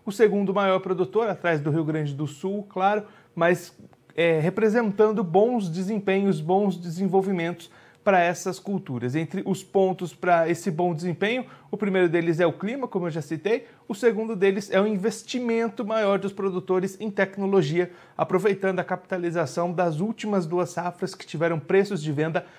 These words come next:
bastante positivos. Inclusive, olhando pros preços, a Glaucia destacando que pra esse ano essas cotações estão ma-, abaixo daquilo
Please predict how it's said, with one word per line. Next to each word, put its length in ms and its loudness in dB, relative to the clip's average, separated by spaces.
bastante 480 2
positivos. 720 -4
Inclusive, 420 -2
olhando 300 2
pros 220 -4
preços, 500 2
a 120 0
Glaucia 320 2
destacando 580 -2
que 100 -8
pra 220 2
esse 280 -2
ano 280 2
essas 240 -6
cotações 580 -4
estão 260 -2
ma-, 120 -2
abaixo 720 2
daquilo 440 0